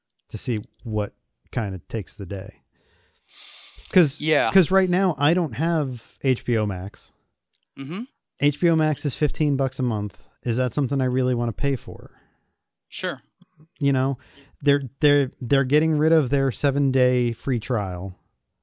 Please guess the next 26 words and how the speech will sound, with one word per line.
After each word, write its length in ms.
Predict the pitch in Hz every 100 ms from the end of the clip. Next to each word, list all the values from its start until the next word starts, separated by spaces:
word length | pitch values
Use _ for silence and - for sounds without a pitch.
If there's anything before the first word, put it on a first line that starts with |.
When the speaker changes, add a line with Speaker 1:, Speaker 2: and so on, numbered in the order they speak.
| _ -
Speaker 1:
right 260 | 113 120 131
Speaker 2:
Yep. 120 | 127
Speaker 1:
before 340 | 123 139 127
Wonder 220 | 120 113 107
Woman 260 | 98 95
comes 260 | 95 90 87
out 260 | 87 95 -
because 320 | 131 139 123
they 140 | 135
know 340 | 131 139 139 127
that 160 | 117 -
everybody 460 | - 117 131 131 131
would 140 | 127
have 80 | 131
signed 300 | - 131 131
up 160 | 127 -
on 100 | 127
Christmas 420 | - 127 135 117
Eve, 360 | 135 95 101 - _ _ _ _ _
Speaker 2:
Sure. 260 | - 302 247 _ _ _ _
Speaker 1:
watched 420 | 117 117 139 - 135
it, 180 | 131
and 120 | 127 117
then 120 | 117
canceled 460 | - 139 110 90
it. 120 | 85